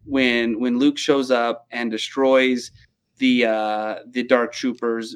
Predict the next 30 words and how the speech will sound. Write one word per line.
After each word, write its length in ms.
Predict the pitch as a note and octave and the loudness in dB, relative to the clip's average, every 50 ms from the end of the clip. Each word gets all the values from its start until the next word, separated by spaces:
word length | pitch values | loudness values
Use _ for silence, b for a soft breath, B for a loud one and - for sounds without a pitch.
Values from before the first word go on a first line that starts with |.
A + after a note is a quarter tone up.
| G#2+ B2 | -10 -2
very 320 | C3 C#3 D#3 E3+ D#3+ D3 | 2 6 8 8 8 8
much 460 | C3 B2+ B2+ B2 B2 B2 - - - | 6 6 4 2 0 -4 -6 -12 -12
how 300 | - - B2 A#2 A#2 A#2 | -10 -6 -4 -4 -2 -2
when, 520 | A#2 A#2 A#2+ A#2 A#2 A2+ A2+ A2+ A2 A2 A2 _ _ _ _ - - _ - | -4 -4 -4 -2 -2 -2 -2 -2 -4 -4 -8 _ _ _ _ -20 -20 _ -8
um, 280 | A2+ A#2 A#2 A#2 A#2 A2 | -6 -4 -4 -4 -4 -6
his 240 | - B2 A#2 A2 - | -6 -8 -10 -8 -4
dad 320 | - A#2+ A#2+ B2 A#2+ A#2 | -2 0 0 0 -2 -2
shows 360 | - - B2+ A#2 A2+ A2 A2+ | -4 -2 -2 -2 -2 -2 -4
up. 120 | G#2+ F2+ - | -4 -6 -2
Spoiler 380 | - - E3+ D#3+ D3+ C#3 C3 B2 | 4 6 8 8 8 8 6 4
alert, 380 | B2 B2 A#2+ A#2+ A2 - _ - A2 | 4 2 0 0 -2 -4 _ -10 -6
uh, 200 | A#2+ B2 A#2+ A#2 | -4 -4 -4 -4
Darth 260 | A#2+ B2+ B2+ B2 - | -2 -4 -4 -4 -2
Vader 220 | B2 A#2+ A2+ A2+ | -2 0 0 -2
is 100 | A2+ A#2 | -4 -6
Luke 240 | A#2+ A#2+ A#2+ A2+ - | -8 -8 -8 -8 -10
Skywalker's 480 | - - - A#2 A2+ A2+ A2+ - A#2 A2+ | -12 -10 -8 -6 -6 -6 -8 -12 -14 -10
dad. 200 | A2+ A2 A2 - _ _ _ _ _ _ _ _ _ - - | -8 -8 -8 -8 _ _ _ _ _ _ _ _ _ -8 0
Um, 520 | C3 C3 C3 C3 B2+ B2 A#2+ A#2+ A#2+ - _ _ _ _ - | 2 4 4 4 4 4 2 2 0 -2 _ _ _ _ -18
s-, 140 | - - - _ _ _ _ _ _ _ _ _ - | -18 -18 -18 _ _ _ _ _ _ _ _ _ 0
when 180 | D3 D3 C#3+ D3 | 2 2 4 4
he 160 | D#3+ F3+ E3+ | 4 2 2
shows 320 | - - D3 C3+ B2+ B2+ | 4 4 4 4 6 4
up 180 | C3 B2 A2+ - | 4 4 2 0
to 100 | - B2 | -4 -4
get 160 | B2+ B2 B2 | -2 -2 -2
the 100 | B2 A#2 | -4 -4
Death 220 | A2 B2+ B2+ B2+ | 0 0 0 0
Star 240 | - - C3+ B2+ B2+ | 0 0 0 0 0
plans 520 | B2 - - C3 B2+ B2+ B2+ C3 B2+ - | 0 -2 -2 -2 -2 -2 -2 -4 -6 -8